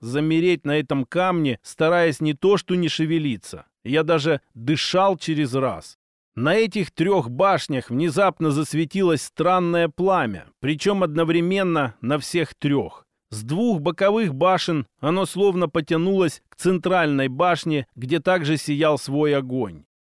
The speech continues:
И объединившись, эти три огня стали одним. Пылающий луч красно-желтого пламени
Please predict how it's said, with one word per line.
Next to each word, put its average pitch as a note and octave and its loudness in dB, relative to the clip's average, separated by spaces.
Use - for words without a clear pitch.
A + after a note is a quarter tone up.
И C#3 0
объединившись, G3 0
эти E3 -2
три E3+ 0
огня E3+ 0
стали D3+ 0
одним. D3 0
Пылающий F#3+ 2
луч F3 -2
красно-желтого D#3+ 0
пламени E3+ 0